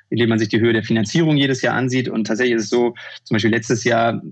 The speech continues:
da wurden, glaube ich, knapp sechs Milliarden, äh, U-S-Dollar, äh, in, von deutschen Startups eingesammelt. Ähm, das heißt, äh, das ist ein Trend, das sind, glaube ich, fast fünfzig Prozent mehr als das Jahr davor. Also da geht's jedenfalls nach, nach, nach oben.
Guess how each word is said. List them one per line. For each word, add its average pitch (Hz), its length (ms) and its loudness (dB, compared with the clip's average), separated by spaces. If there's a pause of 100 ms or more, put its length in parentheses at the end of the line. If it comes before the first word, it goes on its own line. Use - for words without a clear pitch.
(120)
da 107 140 -2
wurden, 120 180 -2
glaube 110 180 0
ich, 107 100 -6
knapp 120 320 -4
sechs 120 320 -4
Milliarden, 120 640 0
äh, 117 80 -4
U-S-Dollar, 117 880 0
äh, 117 140 -6
in, 117 340 -8
von 120 160 -2
deutschen 113 300 0
Startups 113 380 -2
eingesammelt. 117 680 0 (420)
Ähm, 113 340 2
das 107 200 -2
heißt, 113 340 -2
äh, 107 60 -2
das 110 180 -4
ist - 140 -6
ein 117 80 0
Trend, 117 340 0
das 110 120 -6
sind, 107 120 0
glaube 104 140 -2
ich, 101 160 -8
fast 117 180 -4
fünfzig 120 280 -2
Prozent 117 280 -2
mehr 113 140 2
als 110 100 -2
das 107 140 -4
Jahr 110 100 2
davor. 117 320 0
Also 110 140 0
da 110 80 0
geht's 113 240 -2
jedenfalls 113 380 0
nach, 101 260 -6
nach, 107 240 -8
nach - 140 -12
oben. 160 340 2